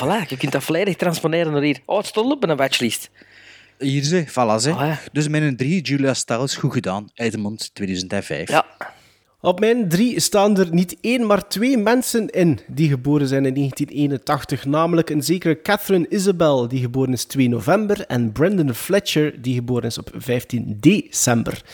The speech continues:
Speaker 3: Het is de tweede film ook uit een trilogie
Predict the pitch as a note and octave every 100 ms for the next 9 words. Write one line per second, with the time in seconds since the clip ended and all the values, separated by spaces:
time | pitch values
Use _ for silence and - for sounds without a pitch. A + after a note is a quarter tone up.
0 | - - - B2+ C#3 C#3+ C#3+ C3 D#3+ B3+
1 | F#4+ - B3 C4+ C4+ C4+ F#3 F3 D#3 -
2 | E3 C#3+ A2 A#2 A#3 -